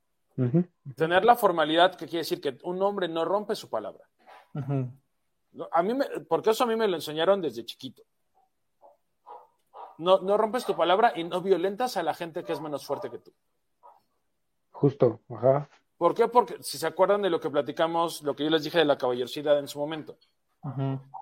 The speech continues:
Speaker 3: Tenía
Speaker 2: ¿No?
Speaker 3: una
Speaker 2: Era,
Speaker 3: razón de
Speaker 2: era,
Speaker 3: ser, ¿no?
Speaker 2: tenía una razón de ser. Todo esto tenía una razón de ser. Un buen, en el sentido de un buen hombre, era eso. Pero muchísima gente, por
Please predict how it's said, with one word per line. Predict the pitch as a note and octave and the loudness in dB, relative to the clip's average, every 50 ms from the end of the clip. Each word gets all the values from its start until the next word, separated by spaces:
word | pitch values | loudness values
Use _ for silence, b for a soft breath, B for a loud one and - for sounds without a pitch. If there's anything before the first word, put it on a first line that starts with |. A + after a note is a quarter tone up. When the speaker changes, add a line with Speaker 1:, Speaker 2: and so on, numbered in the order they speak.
| - - | -2 0
Speaker 3:
Tenía | D3 C#3+ D3 D#3+ | 2 4 4 4
Speaker 2:
¿No? | D#3+ | 4
Speaker 3:
una | E3 D#3+ | 6 8
Speaker 2:
Era, | D3+ D3 | 8 8
Speaker 3:
razón | C#3 C3+ D#3 | 8 6 6
de | D#3 D#3+ | 4 2
Speaker 2:
era, | C#3 | 2
Speaker 3:
ser, | B2+ - - E3 D#3+ C#3 C3 | 0 0 2 2 2 2 2
¿no? | A#2+ B2+ E3 F3+ | 0 -2 -2 -4
Speaker 2:
tenía | - D#3 D#3 | -4 -4 -2
una | E3 F3 E3+ | 2 2 2
razón | E3+ E3+ E3+ E3 | 2 0 -4 -6
de | D#3 | -6
ser. | - - - | -8 -8 0
Todo | - G3+ G#3+ G3 A3 A3+ | 2 4 6 8 8 8
esto | A3+ - B3+ | 8 6 0
tenía | B3 G3+ F3+ F3 | -2 -2 -2 0
una | F#3 G3 G3 | 0 0 0
razón | E3+ D3+ - F3+ E3+ E3+ | 0 -2 -6 -6 -8 -6
de | E3 | -6
ser. | D#3 A3 G#3+ G3 - - - - - _ _ _ _ _ _ _ _ | -2 0 0 0 -2 -4 -10 -20 -20 _ _ _ _ _ _ _ _
Un | - F3+ G#3 A3 G#3+ | 4 4 4 4 4
buen, | G3+ A#3+ A#3 A#3 A#3 - - - - _ _ _ - | 2 2 2 2 -2 -10 -18 -20 -20 _ _ _ -16
en | C3 C#3 C#3+ | -12 -8 -6
el | C#3 | -6
sentido | - - D3 C3 F#3 F#3+ | -4 -4 -2 0 2 2
de | F3 E3 - | 2 2 2
un | E3 F3+ F#3 F#3 | 2 0 2 4
buen | F#3 G3 F#3+ F3+ | 6 6 6 6
hombre, | F3 E3+ F3 F3+ F#3 D3 D#3 | 4 2 4 4 4 4 6
era | E3+ E3 E3+ E3+ F3+ | 8 8 10 10 8
eso. | G#3+ G#3 - - A#2 - _ _ _ _ _ _ _ _ _ _ _ _ _ _ _ _ _ _ _ _ _ _ _ _ _ _ _ _ _ _ | 6 2 -2 -10 -14 -16 _ _ _ _ _ _ _ _ _ _ _ _ _ _ _ _ _ _ _ _ _ _ _ _ _ _ _ _ _ _
Pero | - F3 E3+ E3+ E3+ | -2 0 2 2 2
muchísima | F3 F3 F3 E3+ F3 A3 A#3+ A#3 - D4 C#4 C4 B3 | 0 -2 -4 -4 -4 -6 -6 -4 -4 -4 -2 -2 -2
gente, | - - G#3+ G3+ F#3+ E3 - F3+ E3 - | -2 -2 -2 -4 -2 -4 -4 -6 -6 -6
por | - _ C3+ B2+ A#2 - | -8 _ -8 -8 -8 -8